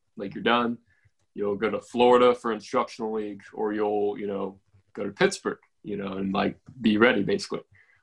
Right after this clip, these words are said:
Um, so I got the news I was going to Pittsburgh, so it's kinda like, "Okay, cool." Um, I don't say I expected it, but I was like, "Hey, I wanna be, be ready," 'cause, I mean, we've been working this whole time to,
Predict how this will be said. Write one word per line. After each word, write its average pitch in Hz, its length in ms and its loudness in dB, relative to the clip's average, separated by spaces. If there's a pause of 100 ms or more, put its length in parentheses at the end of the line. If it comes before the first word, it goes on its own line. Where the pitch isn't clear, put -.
(140)
Um, 98 400 -6
so 110 140 0
I 110 60 6
got 131 140 4
the - 40 0
news 131 180 8
I 131 40 6
was 123 100 2
going 131 140 6
to 120 60 -6
Pittsburgh, 120 540 0
so 113 120 -4
it's 104 100 -6
kinda 113 160 -4
like, 107 80 -2
"Okay, 117 340 -2
cool." 113 380 0 (460)
Um, 95 520 -10 (220)
I 139 60 4
don't 147 120 6
say 143 120 6
I 120 40 6
expected 123 540 -2
it, 117 100 -6
but 107 80 0
I 107 40 2
was 104 100 -2
like, 104 100 -10
"Hey, 113 160 -4
I 101 60 -4
wanna 104 220 -4
be, 104 260 -8 (380)
be 110 140 0
ready," 107 240 0
'cause, 110 180 -2
I - 20 -10
mean, 104 200 -4
we've 113 140 0
been 110 140 -2
working 107 220 -2
this 104 120 -8
whole 107 180 -2
time 101 340 -2
to, 95 200 -8